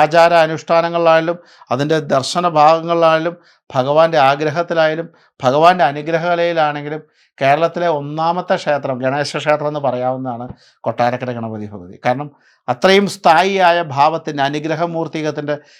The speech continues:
ഏറ്റവും ഉദാത്തമായി നിൽക്കുന്നതും നമുക്ക് പറയാൻ പറ്റുന്നതുമായ അനുഗ്രഹകലയുടെ കേന്ദ്രം തന്നെയാണ്. കാരണം ഏറ്റവും കൂടുതൽ എനർജറ്റിക് ആയൊരു സ്ഥലം, മനസ്സിലാവുന്നുണ്ടോ?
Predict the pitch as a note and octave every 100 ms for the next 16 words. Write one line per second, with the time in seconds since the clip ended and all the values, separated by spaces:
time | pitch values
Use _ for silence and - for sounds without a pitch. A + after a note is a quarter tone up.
0 | - D#3+ D#3 F#3+ F3+ F3 _ _ - C3+
1 | D3+ E3 F3 G#3 F#3+ F3+ E3 D#3+ D#3 D#3
2 | D3 C#3+ D3+ D3 C#3 D#3 E3+ D3+ D3 C#3+
3 | C3+ C3+ C#3 _ _ - A#2+ C3+ C#3 D3+
4 | C#3 D#3+ D#3 D#3 C#3+ C3+ B2+ C3+ D3 D#3
5 | C#3+ A#2 G2 D2+ _ _ _ _ _ _
6 | - A#2+ C#3+ D3 C#3 _ _ - C3+ F3
7 | F3 E3 D#3 D3+ C#3 C#3 C#3 C#3 D#3 E3+
8 | D#3+ C#3+ B2+ - G#2 G2 - _ _ _
9 | B2 B2 A#2 B2 A2 A2